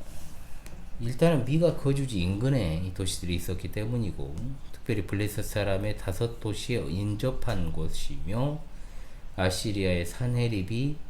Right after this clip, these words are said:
이 도시들을 블레셋 사람들에게 넘겨주는 사건을 염두에 두었기 때문이다라는 견해도 있습니다.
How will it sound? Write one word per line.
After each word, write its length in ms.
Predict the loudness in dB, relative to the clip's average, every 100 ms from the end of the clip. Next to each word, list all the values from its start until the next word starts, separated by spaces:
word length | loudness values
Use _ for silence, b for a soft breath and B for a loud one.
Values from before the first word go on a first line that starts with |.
| -8 -6
이 100 | -2
도시들을 520 | 0 -2 -2 -2 0
블레셋 360 | 0 0 0 -2
사람들에게 600 | 0 0 0 0 0 0
넘겨주는 840 | 0 0 0 0 0 0 0 -2
사건을 640 | -2 -4 -2 0 2 2
염두에 380 | 2 2 2 0
두었기 400 | 0 0 -2 -2
때문이다라는 800 | -2 -2 -2 0 0 0 -2 -4
견해도 340 | -2 0 0 -2
있습니다. 380 | -4 -4 -4